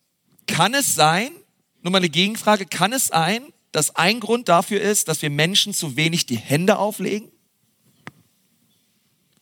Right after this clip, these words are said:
Wann hast du in diesem Jahr jemanden die Hände aufgelegt?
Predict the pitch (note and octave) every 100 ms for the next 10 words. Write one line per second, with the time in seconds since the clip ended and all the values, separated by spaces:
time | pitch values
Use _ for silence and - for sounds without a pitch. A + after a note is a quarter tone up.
0 | _ _ _ _ _ _ _ _ _ _
1 | _ _ _ _ _ _ _ _ _ _
2 | _ - E3+ A#3+ C#4 C4 F3 A#3 A#3+ B3+
3 | A#3+ A#3+ G3+ - - _ _ _ _ -
4 | F#3 F#3 E3+ D#3 C#3 B2 G#3 D4 C#4 G3+
5 | D#3+ D#3 C#3+ C#3+ C3 A#2+ - - -